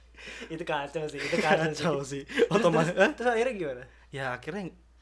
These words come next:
Speaker 2: ya bokap nyokap gua yang bersihin, nggak mungkin kan. Mereka malu lah kalau misalnya
Speaker 1: <laughs> Room
Speaker 2: ada,
Speaker 1: service-nya ya?
Speaker 2: iya, room service-nya
Speaker 1: Iya.
Speaker 2: yang ini. Ya kayak gitu, anjing, ya udah.
Speaker 1: Wah,
Speaker 2: Itulah
Speaker 1: gila sih.
Speaker 2: pengalaman ngupil gua yang di sembarang tempat, yang toksik banget menurut gua. Kayak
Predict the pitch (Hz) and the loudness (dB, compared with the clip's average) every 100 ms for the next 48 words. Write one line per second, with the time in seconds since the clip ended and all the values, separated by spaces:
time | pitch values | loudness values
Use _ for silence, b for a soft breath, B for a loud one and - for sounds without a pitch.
0 | _ 127 123 117 127 131 131 - 220 196 | _ -12 -10 -10 -10 -6 -6 -2 4 4
1 | 151 151 202 185 165 127 131 156 180 160 | 4 -4 -4 -4 -4 -6 -6 -6 -4 -4
2 | 160 156 - _ - 143 143 196 170 156 | -4 -8 -12 _ -12 -8 -2 0 2 4
3 | 202 202 185 160 170 151 151 151 165 156 | 4 2 0 -2 0 0 2 2 2 4
4 | 175 170 165 175 175 165 185 165 160 156 | 4 4 2 -2 2 4 4 4 2 0
5 | 151 156 156 151 151 151 139 143 156 147 | -2 -4 -2 -4 -2 -2 -2 -4 -2 -4
6 | 139 B B - 147 135 135 151 220 - | -6 B B -4 -2 0 -2 -2 -4 0
7 | 180 156 170 160 131 131 202 202 208 - | 0 0 -2 -4 -4 -6 -2 2 2 -2
8 | - - b b b b b - 143 208 | -20 -20 b b b b b -10 -4 2
9 | 208 165 180 165 160 165 160 160 160 - | 2 2 4 6 4 2 -2 -2 -4 -2
10 | 165 160 156 156 151 147 151 151 147 151 | 2 2 0 -2 0 0 -2 -4 -6 -2
11 | 147 151 156 208 185 180 170 165 165 160 | 0 0 -2 -4 -2 0 0 0 2 2
12 | - 185 175 180 - 196 202 175 202 196 | 2 2 6 6 6 8 8 10 8 8
13 | 190 202 247 | 6 4 4